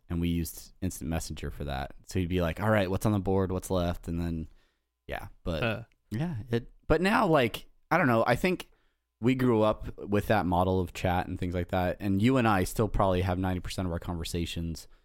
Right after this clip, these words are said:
Speaker 1: through Facebook Messenger.
Speaker 2: It's true, yeah.
Speaker 1: Um, and, and I think it's just become something that's second nature for us, and I think as, as people continue to grow up and find, I don't know, like, all them kids with their Snapchats now, you know, I'll send a snap every now and again, but it's,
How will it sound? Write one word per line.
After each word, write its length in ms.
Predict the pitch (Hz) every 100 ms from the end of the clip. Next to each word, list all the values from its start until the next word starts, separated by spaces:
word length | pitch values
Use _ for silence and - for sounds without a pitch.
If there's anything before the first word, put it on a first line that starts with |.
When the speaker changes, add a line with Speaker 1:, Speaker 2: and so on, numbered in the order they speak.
| _ _ -
Speaker 1:
through 180 | 107
Facebook 400 | 95 107 98 87
Messenger. 420 | 78 73 76 73 71
Speaker 2:
It's 140 | -
true, 300 | - 101 101
yeah. 160 | 107 101 90 90
Speaker 1:
Um, 180 | 82 80
and, 300 | 104 107 107
and 180 | - 107
I 80 | 107
think 180 | 156 160
it's 120 | 160
just 160 | 151 -
become 260 | 123 117
something 280 | - 104 98
that's 140 | 90
second 280 | - 98 78
nature 320 | 78 85 107
for 220 | 98 107 107
us, 240 | 107 -
and 100 | 104
I 60 | 98
think 280 | 143 131 -
as, 400 | 107 98 - - - -
as 180 | 101 - -
people 280 | 107 - 95
continue 360 | 90 - 90
to 100 | 90
grow 300 | 85 92 92
up 280 | 92 90 -
and 240 | 82 78 - _ _ _ _ _
find, 460 | - 104 101 98 - - -
I 80 | 113
don't 80 | 113
know, 120 | 95
like, 300 | 90 - - 123
all 100 | 120
them 160 | 107
kids 280 | - 107 101
with 60 | 101
their 80 | 80
Snapchats 640 | 107 95 - 110 101 -
now, 320 | 110 107 110 - - _ 139
you 60 |
know, 100 | 131
I'll 120 | 139 170
send 200 | 120 95
a 40 |
snap 400 | - 101 95 - -
every 220 | 107 101
now 220 | 98 95 95
and 80 | 90
again, 340 | 90 87 87
but 260 | 87 80 -
it's, 320 | 101 - -